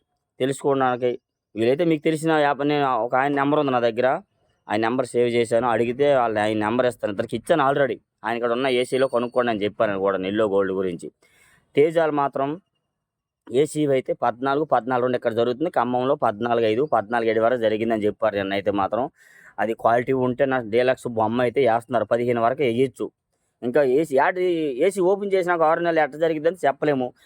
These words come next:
ఇదే పదిహేను అవ్వచ్చు, ఇంకొక ఈ పేరుకి పదహారు అవ్వచ్చు, మళ్ళీ పద్నాలుగేళ్ళే జరగవచ్చు. ఏమో వాళ్ళు వ్యాపారస్తులు బట్టి డిసైడ్ చేస్తారు. మనం ఏం దాన్ని బట్టి మనం ముందే డిసైడ్ చేయలేము, మనం ముందు ఊహించలేము. గత కొద్దిగా ప్రస్తుతానికి పదిహేను వరకు వేస్తున్నట్టే, పదిహేను, పదహారు జరగవచ్చు. ఏసీ,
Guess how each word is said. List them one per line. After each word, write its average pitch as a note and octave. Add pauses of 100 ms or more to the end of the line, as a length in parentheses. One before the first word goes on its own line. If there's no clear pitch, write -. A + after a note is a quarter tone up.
(120)
ఇదే C#3+
పదిహేను D3+
అవ్వచ్చు, D#3+
ఇంకొక D#3
ఈ D#3
పేరుకి D#3+
పదహారు D3
అవ్వచ్చు, D#3+
మళ్ళీ A3
పద్నాలుగేళ్ళే G#3+
జరగవచ్చు. D#3
ఏమో G3
వాళ్ళు D3 (340)
వ్యాపారస్తులు D3
బట్టి D3
డిసైడ్ C#3
చేస్తారు. B2
మనం B2
ఏం C3+
దాన్ని A#2+
బట్టి A#2
మనం A2
ముందే A#2
డిసైడ్ B2
చేయలేము, A#2+
మనం A2
ముందు B2
ఊహించలేము. D#3 (380)
గత -
కొద్దిగా F3
ప్రస్తుతానికి E3
పదిహేను C3
వరకు C3+
వేస్తున్నట్టే, C#3+ (720)
పదిహేను, B2+
పదహారు A#2+
జరగవచ్చు. A#2+ (500)
ఏసీ, A#2+